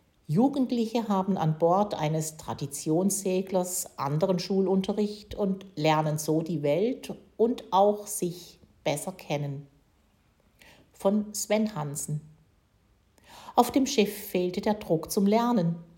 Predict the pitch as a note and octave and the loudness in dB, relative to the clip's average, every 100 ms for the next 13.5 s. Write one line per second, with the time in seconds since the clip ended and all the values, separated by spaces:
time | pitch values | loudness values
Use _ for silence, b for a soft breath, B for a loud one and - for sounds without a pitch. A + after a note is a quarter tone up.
0 | _ - G3 - F3+ G3 F#3+ - G3 - | _ -8 -6 -2 -2 -2 -4 -6 -6 -8
1 | - - F3 F3+ F3 - F#3+ G3 G3+ F#3+ | -14 -2 0 2 -2 -4 0 2 2 2
2 | D#3+ D#3 E3 - - E3+ - F3+ F3 F3 | 2 2 0 -4 -8 -6 -4 -2 -2 -2
3 | D#3+ D#3 D3+ - _ _ _ _ _ _ | 0 0 -2 -10 _ _ _ _ _ _
4 | B B B - E3+ E3 C#3 D3+ - E3+ | B B B 4 6 6 4 2 2 0
5 | D3+ D#3+ D#3+ D#3+ G#3+ D4 - D#3 D3+ C#3+ | 2 -2 -2 0 0 2 2 0 2 2
6 | D3+ - F3+ F3+ G3 F#3+ - G#3 G#3 G#3 | 2 2 2 2 -4 -4 -2 0 2 0
7 | - A3+ A3+ - F#3 F#3 G3+ F#3+ F#3+ G3+ | 0 0 0 2 0 2 2 2 2 0
8 | G3+ - G#3+ A3 D3 D#3+ E3+ E3+ E3+ - | -2 0 2 4 2 0 0 -2 -6 -12
9 | - - G3+ G#3 G#3 F#3+ F#3 F#3+ - A3+ | -16 -2 2 4 4 2 0 -4 -4 -2
10 | B3 - - E3+ G3 - - B B _ | -2 -2 -2 -2 -2 -6 -16 B B _
11 | _ A#3+ A3+ F3+ E3+ D3 - - - - | _ 4 8 6 4 -4 -6 -14 -18 -4
12 | D#3 D3+ D#3 D3+ - - _ - C#3+ E3 | -4 -2 -2 -4 -8 -20 _ -2 -2 0
13 | G3 - D3+ D3 | -2 0 2 2